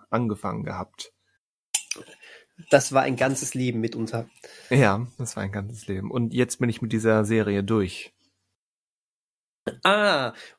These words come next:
Speaker 2: äh, das ist sehr schön. Du hast ja letzte Woche quasi direkt angekündigt, äh,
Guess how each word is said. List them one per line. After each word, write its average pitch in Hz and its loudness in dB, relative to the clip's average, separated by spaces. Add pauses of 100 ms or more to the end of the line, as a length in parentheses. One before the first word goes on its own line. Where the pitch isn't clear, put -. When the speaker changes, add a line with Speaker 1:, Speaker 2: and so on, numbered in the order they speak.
(120)
Speaker 2:
äh, 131 -6
das 147 -2
ist - -10
sehr 147 0
schön. 156 -4
Du 143 -2
hast 143 -4
ja 135 -4
letzte 143 -4
Woche 135 -8
quasi 135 -8
direkt 131 -4
angekündigt, 135 -2
äh, 123 2